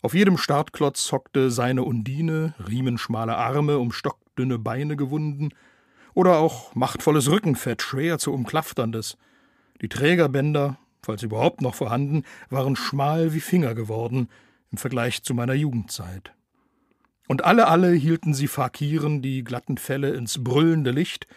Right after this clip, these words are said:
ob weiß, ob gelb, ob rot, ob braun, bis es Blasen zog.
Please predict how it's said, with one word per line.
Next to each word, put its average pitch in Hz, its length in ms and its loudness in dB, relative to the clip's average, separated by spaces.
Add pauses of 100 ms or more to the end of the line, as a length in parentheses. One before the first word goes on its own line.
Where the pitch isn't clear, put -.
(260)
ob 101 140 -8
weiß, 139 320 -2
ob - 140 -8
gelb, 135 340 -4
ob 110 180 -8
rot, 127 240 -4
ob 117 140 -4
braun, 123 480 -2 (680)
bis 101 140 -10
es 120 140 -6
Blasen 120 600 0
zog. - 500 -12